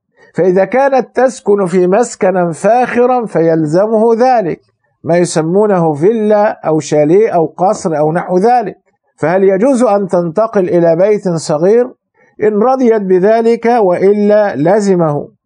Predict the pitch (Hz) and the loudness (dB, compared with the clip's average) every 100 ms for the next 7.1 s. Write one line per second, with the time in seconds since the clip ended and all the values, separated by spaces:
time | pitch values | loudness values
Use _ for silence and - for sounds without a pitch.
0 | _ _ _ 233 233 233 220 277 277 254 | _ _ _ -4 -2 -2 -2 -4 0 -2
1 | 233 226 220 208 196 - - 247 233 214 | 0 2 2 0 -2 -4 -2 0 0 0
2 | - _ _ - 170 156 180 247 208 143 | -8 _ _ -4 0 0 0 2 0 0
3 | 107 _ _ - 143 226 254 240 214 196 | -4 _ _ -6 -4 0 0 2 2 2
4 | 190 180 226 254 233 202 190 165 170 160 | 0 0 2 2 2 0 -2 0 2 0
5 | 131 185 233 202 170 170 226 202 190 175 | 0 0 2 0 0 0 0 0 -2 0
6 | 175 240 196 175 165 156 139 185 202 226 | 0 0 -2 -2 -2 -4 -2 0 0 0
7 | 262 | -2